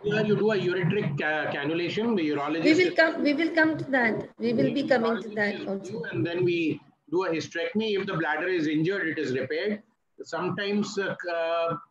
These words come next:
Speaker 1: partial bladder resection also, uh, may be needed. Partial bowel resection may also be needed, uh, if it is going through that. So that's, that's how we classify them, um, by ultrasound. Be prepared on what we need to do in, during the operative time.
Speaker 2: Thank you so much.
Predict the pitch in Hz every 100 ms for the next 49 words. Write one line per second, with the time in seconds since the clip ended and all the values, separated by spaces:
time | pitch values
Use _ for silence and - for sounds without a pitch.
0 | - 156 - - 226 170 156 156 180 165
1 | - - 196 185 156 _ _ _ 147 170
2 | 170 196 190 185 165 160 156 156 156 151
3 | 147 180 175 - 147 147 151 156 131 139
4 | 185 185 160 - 165 - 160 156 147 147
5 | 160 156 147 156 147 - _ _ - 139
6 | 147 147 147 156 156 131 156 151 135 143
7 | 131 123 - 135 143 156 143 - 165 214
8 | 180 175 - 139 - 151 175 170 175 156
9 | 147 - _ - 151 147 147 165 208 208
10 | 175 151 185 175 170 175 175 156 151 151
11 | 156 147 143 - 127 143 143 139 - -
12 | _ 127 143 143 139 123 123 123 - -
13 | 110 - _ _ _ _ _ _ _ 240
14 | 262 262 277 277 240 208